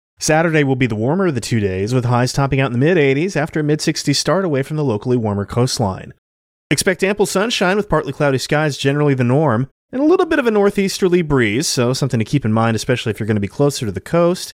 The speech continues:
maybe enjoying some lunch outside, something like that. Just weigh down your napkins. Some cooler air will work its way into the area for Sunday, and that'll hold highs to the low eighties,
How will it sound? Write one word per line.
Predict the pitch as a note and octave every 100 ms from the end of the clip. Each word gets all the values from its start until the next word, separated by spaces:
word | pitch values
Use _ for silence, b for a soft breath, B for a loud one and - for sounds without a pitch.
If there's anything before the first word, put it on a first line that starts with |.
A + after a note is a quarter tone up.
| _ _
maybe | F#2 F2
enjoying | F2+ G2+ A2
some | G#2+ G2
lunch | G#2+ A2+ B2
outside, | A#2 - A#2+ A#2
something | - A#2+ B2
like | B2
that. | - C3 C#3 - _ _ -
Just | F#2+ - _ _ _ -
weigh | G#2+ A#2 C#3
down | C3+ C3 B2+
your |
napkins. | G#2+ G#2 A2 - C3 - - - _ _ _ _ _ _ -
Some | - F3
cooler | - B3 F3+
air | F3+ A3+
will | F3
work | D3 E3
its | C#3
way | C3 D#3+
into | D3+
the | C#3
area | C#3 D3+ C#3+
for | C3+
Sunday, | - E3 F3+ C3+ C3+
and | C3+
that'll | A#2+ B2
hold | A2+ B2 A2
highs | A#2+ B2+ C3 -
to | A#2+
the | G#2+
low | G#2+ A#2+
eighties, | A2 A#2 G#2 F#2 F#2+